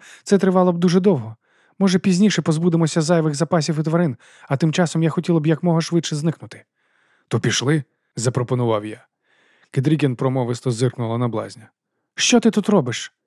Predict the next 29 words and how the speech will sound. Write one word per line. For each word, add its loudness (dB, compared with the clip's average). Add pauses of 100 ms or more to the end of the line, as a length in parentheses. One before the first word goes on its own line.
(280)
Прийшов 2
побажати 2
Фіцові 0
щасливої 2
дороги?» 0 (520)
«Я 2
йду 4
туди 4
ж, 0
куди 2
і 4
він», 2 (300)
спокійно -2
відповів -2
Блазень. -8 (640)
Королева 2
дивилася 2
на -6
нього, -8 (240)
і -4
щось 0
у -4
її -2
обличчі -4 (160)
ледь -2
зм'якло. -8 (920)
«Буде 4
холодно, 2
Блазню. 0